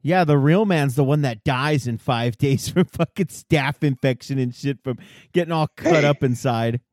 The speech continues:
Speaker 2: Hey, you know what? His G-spot felt really good that time, though.
Speaker 1: Oh,
Speaker 2: It
Speaker 1: I'm
Speaker 2: was
Speaker 1: sure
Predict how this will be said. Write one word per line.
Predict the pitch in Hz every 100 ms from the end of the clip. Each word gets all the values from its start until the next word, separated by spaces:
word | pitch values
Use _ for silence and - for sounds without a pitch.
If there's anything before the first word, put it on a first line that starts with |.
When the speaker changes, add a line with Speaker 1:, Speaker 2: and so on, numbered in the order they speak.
| _
Speaker 2:
Hey, | 131 123
you | 117
know | 120
what? | 127 160 -
His | 127 104
G-spot | - 120 - - 107 -
felt | - 107 107
really | 107 104
good | 101 107 101
that | 80 -
time, | 104 98
though. | 95 -
Speaker 1:
Oh, | 139
Speaker 2:
It | 165
Speaker 1:
I'm |
Speaker 2:
was | 185
Speaker 1:
sure | -